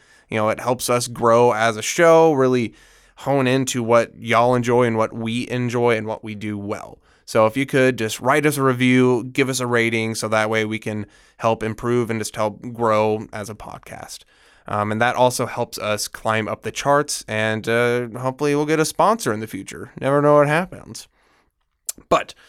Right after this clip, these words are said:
with that being said, with the housekeeping done and over with, let's go ahead and head into today's topic, which is, as I said, young people and politics. So, Curtis, I know obviously this show is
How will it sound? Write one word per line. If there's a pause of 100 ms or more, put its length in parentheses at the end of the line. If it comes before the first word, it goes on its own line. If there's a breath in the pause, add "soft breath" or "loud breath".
(260 soft breath)
with
that
being
said,
with
the
housekeeping
done
and
over
with,
let's
go
ahead
and (260 soft breath)
head
into
today's
topic,
which
is, (100)
as
I
said, (380 soft breath)
young (100)
people
and (480 soft breath)
politics. (240)
So,
Curtis,
I
know (260)
obviously
this
show
is